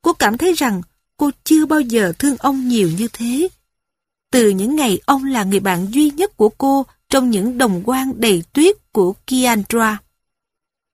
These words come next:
Nhưng đôi mắt của cô dường như không tập trung đúng vì một cơn đau bắt đầu dâng lên ở thái dương bên phải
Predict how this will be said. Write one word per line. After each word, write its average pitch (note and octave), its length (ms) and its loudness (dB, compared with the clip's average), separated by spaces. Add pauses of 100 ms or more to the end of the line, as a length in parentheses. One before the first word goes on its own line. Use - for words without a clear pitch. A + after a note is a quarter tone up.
(200)
Nhưng G#3+ 280 0
đôi A3+ 120 2
mắt C4 220 -4
của A3+ 120 0
cô A#3 360 0 (240)
dường A3 240 2
như D4 160 0
không D4+ 240 -2
tập - 280 -4
trung C4+ 280 -2
đúng C#4+ 260 0 (260)
vì B3+ 120 2
một A#3 260 2
cơn D#4 200 0
đau D#4 200 0
bắt F#4 200 0
đầu G#3 280 2
dâng B3+ 300 -2
lên C4 320 0
ở F#3 140 -4
thái C#4 200 -2
dương A#3+ 360 -2
bên A3 180 0
phải F#3+ 360 -4